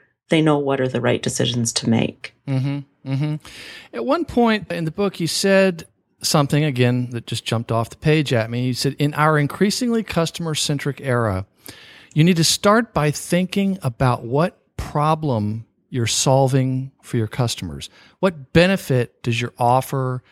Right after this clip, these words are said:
Speaker 2: provide that no one else is currently promoting?" And that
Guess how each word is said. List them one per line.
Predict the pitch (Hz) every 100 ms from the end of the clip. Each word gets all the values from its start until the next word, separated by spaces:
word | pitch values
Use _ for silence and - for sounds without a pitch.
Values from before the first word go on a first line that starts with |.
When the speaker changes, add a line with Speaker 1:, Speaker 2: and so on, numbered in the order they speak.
| _ _ _ _
Speaker 2:
provide | - 127 135 147 143 127
that | 127
no | 147
one | 202 196
else | 143 147 139
is | 139
currently | - - 139 135 123
promoting?" | - 123 143 143 82 80 -
And | 147 143 - _ _ -
that | 208 359